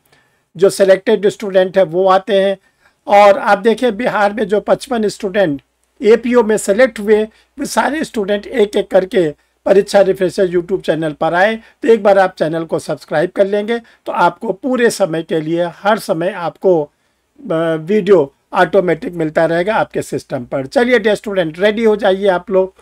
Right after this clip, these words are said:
आज का जो हम लोग का टॉपिक है, वकीलों के लिए खुशखबरी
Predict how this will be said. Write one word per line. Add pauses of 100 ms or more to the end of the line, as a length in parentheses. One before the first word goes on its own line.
(300)
आज
का (320)
जो
हम
लोग
का
टॉपिक
है, (360)
वकीलों
के
लिए
खुशखबरी